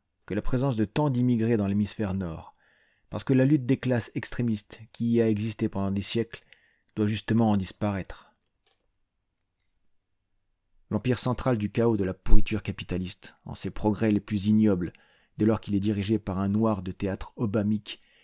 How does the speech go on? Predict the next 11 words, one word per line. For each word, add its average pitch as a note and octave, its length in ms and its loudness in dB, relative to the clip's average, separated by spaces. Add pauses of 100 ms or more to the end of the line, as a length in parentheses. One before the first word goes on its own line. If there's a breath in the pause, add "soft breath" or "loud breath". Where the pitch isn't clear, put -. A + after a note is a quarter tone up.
(120)
et B2 120 2
loué B2+ 200 6
par A2+ 200 -2
un A2 60 0
supplétif - 720 -4 (180)
hollandiste, A2 640 0 (640)
se - 100 -2
voit C#3 240 2
ainsi C#3+ 240 -2
transmuté C3+ 680 -4
oniriquement C#3 640 0